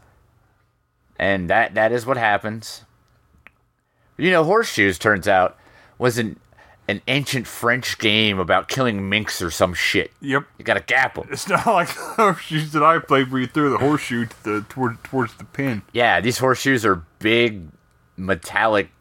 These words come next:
Speaker 1: sharp
Speaker 2: Wolverine
Speaker 1: things.
Speaker 2: claws, and you gotta huck 'em at a thousand miles per hour to get 'em through the oak stump.
Speaker 1: Yeah, which is,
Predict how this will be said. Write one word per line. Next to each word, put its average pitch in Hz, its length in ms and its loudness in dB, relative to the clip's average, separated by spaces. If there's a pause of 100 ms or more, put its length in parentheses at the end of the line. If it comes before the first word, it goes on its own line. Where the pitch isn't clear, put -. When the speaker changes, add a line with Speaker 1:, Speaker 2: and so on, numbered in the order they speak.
(320)
Speaker 1:
sharp 107 400 0
Speaker 2:
Wolverine 151 560 2
Speaker 1:
things. 165 120 -4
Speaker 2:
claws, 120 400 2
and 127 100 -4
you 131 60 -2
gotta 127 200 2
huck 165 260 -2
'em 131 100 -6
at 120 60 -6
a 107 40 -10 (140)
thousand 139 340 2
miles 135 300 2
per 120 200 -4
hour 127 220 4
to 110 60 -6
get 123 100 -4
'em 127 120 -4
through 135 160 -4
the 117 200 -6
oak 131 220 -2
stump. - 440 -4 (500)
Speaker 1:
Yeah, 92 380 2 (240)
which 104 200 -4
is, 92 220 -6